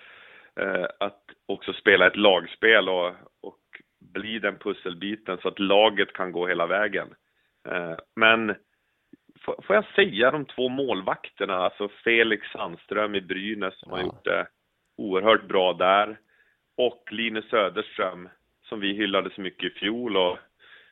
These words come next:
Speaker 1: jag var uppe och dansade lite på golvet och förklarade ljumsk knäförflyttning som han utförde.
Speaker 2: Han hade någon grym räddning där i fjol, ja.
Speaker 1: Eh, ypperligt. Såg jag ett reportage om honom också, om att det här med A D H D och Asperger som han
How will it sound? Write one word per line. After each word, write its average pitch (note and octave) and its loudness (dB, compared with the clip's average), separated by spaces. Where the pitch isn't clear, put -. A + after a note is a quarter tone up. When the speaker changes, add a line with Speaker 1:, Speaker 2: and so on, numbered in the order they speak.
Speaker 1:
jag F#2+ -2
var G#2+ 2
uppe G2 -2
och F#2+ 0
dansade F#2+ 0
lite F#2 -6
på F#2 -10
golvet F2+ 0
och F2+ -8
förklarade F2+ 0
ljumsk F2+ -4
knäförflyttning F2+ -4
som F#2 -10
han F2+ -2
utförde. F2 2
Speaker 2:
Han D2+ 2
hade D3 -6
någon D3+ -4
grym D3+ 0
räddning C#3 2
där C3 2
i A#2 -2
fjol, A#2+ -2
ja. G2 -2
Speaker 1:
Eh, G2+ 4
ypperligt. A2+ 4
Såg A#2+ 2
jag A#2+ 8
ett - -6
reportage A#2 2
om A2+ -4
honom G2 -2
också, F#2 -6
om F2+ -8
att - -8
det F#2+ -4
här F#2+ -4
med F2+ -10
A F#2+ 0
D G2 2
H F#2 -2
D F2 -6
och F2+ -2
Asperger G2+ 4
som F2+ -10
han F2 -8